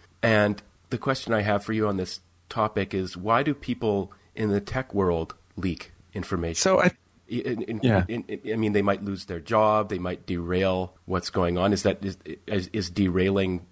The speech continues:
Speaker 1: products partly what they might be trying to do? Are they, are they trying to reposition products and things like
Speaker 2: So
Speaker 1: that?
Speaker 2: there, there's,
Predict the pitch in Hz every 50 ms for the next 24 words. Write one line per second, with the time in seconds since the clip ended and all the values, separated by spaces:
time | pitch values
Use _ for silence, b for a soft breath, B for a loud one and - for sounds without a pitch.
0 | _ _ - - 95 90 90 87 82 - - - - _ _ - - - - 95
1 | - 98 95 85 90 90 - 92 85 85 87 87 - 87 82 - - 90 87 87
2 | - - 82 101 104 104 95 90 98 98 98 B B B B B - 104 92 104
3 | 107 104 - - 107 104 104 104 104 - 113 98 98 107 107 101 - 104 95 107
4 | 104 - - 110 104 - - 107 107 107 107 104 - - - 101 - 110 107 104
5 | - - - 190 196 165 180 180 160 - 156 175 175 175 165 165 156 -